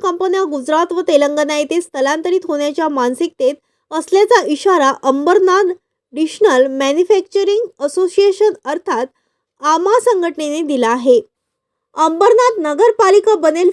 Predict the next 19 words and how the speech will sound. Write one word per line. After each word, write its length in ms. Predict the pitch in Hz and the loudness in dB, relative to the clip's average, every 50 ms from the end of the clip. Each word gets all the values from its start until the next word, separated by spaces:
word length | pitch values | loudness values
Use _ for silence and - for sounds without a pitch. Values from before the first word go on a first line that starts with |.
| - - | -2 0
फ्रीस्टाईलचा 720 | - 370 415 440 - - 453 381 359 359 339 320 - 359 349 - - | 4 6 6 6 6 4 0 2 2 2 0 0 2 2 2 2 0
आखाडा. 560 | - 262 285 277 - 349 339 269 233 220 196 - _ _ _ _ _ _ _ _ _ _ _ _ _ _ - | -6 -6 -6 0 2 2 2 2 0 -4 -6 -10 _ _ _ _ _ _ _ _ _ _ _ _ _ _ -6
सोमवारी 600 | - 381 370 359 381 392 440 466 466 453 427 453 349 - - | -2 0 0 0 0 0 2 4 6 8 6 6 6 2 -2
आमा 320 | 277 302 302 339 381 453 | -2 0 0 2 0 0
संघटनेने 640 | 440 494 440 403 415 440 427 415 427 415 403 427 | 2 0 0 2 0 0 0 0 0 2 2 0
घेतलेल्या 500 | 415 349 392 359 285 - 359 359 339 349 | 2 2 0 0 0 0 0 2 2 2
पत्रकार 540 | 381 381 349 302 294 339 339 349 - 359 359 | 2 2 0 -2 0 -2 -2 0 2 0 0
परिषदेत 680 | 349 339 294 330 311 - 392 349 285 285 294 302 - | 4 2 2 2 2 0 -2 2 4 4 2 2 0
आपली 320 | - 240 269 262 - 302 320 | -6 -6 -6 -4 -4 -8 -8
व्यथा 400 | 262 240 269 285 277 - 339 330 | -2 2 2 2 2 2 -6 -4
मांडली. 420 | 262 233 226 226 240 240 247 226 - _ _ _ _ _ _ _ _ | -2 -2 -2 -2 -2 -4 -6 -6 -8 _ _ _ _ _ _ _ _
अंबरनाथ 600 | - 277 277 254 269 302 302 302 311 330 370 359 | -4 -4 -2 2 2 2 2 2 0 -4 -4 -4
आनंदनगर 840 | - 254 262 277 277 311 349 370 381 403 349 339 302 269 277 302 302 | -2 0 0 0 2 2 2 2 2 2 2 0 0 0 0 0 0
एमआयडीसी 760 | 277 262 269 254 269 294 311 330 - 370 359 - 320 285 311 | 0 0 -2 0 0 0 0 2 2 2 0 0 -2 -6 -4
साधारण 680 | 302 - - 339 294 285 269 339 392 427 381 277 247 277 - _ _ _ _ _ _ - | -6 -4 -2 2 2 2 4 4 4 4 4 2 0 -2 -4 _ _ _ _ _ _ -4
एक 220 | 330 359 370 - | -4 -4 2 4
हजार 260 | 480 415 427 494 494 453 | 4 6 6 4 4 4
चारशेहून 760 | - - 339 311 330 349 - 415 427 403 339 311 320 320 302 | 2 -2 -2 0 0 0 4 4 6 6 6 4 0 -2 -2
जास्त 340 | 277 294 320 339 - - | 0 0 0 0 -2 -4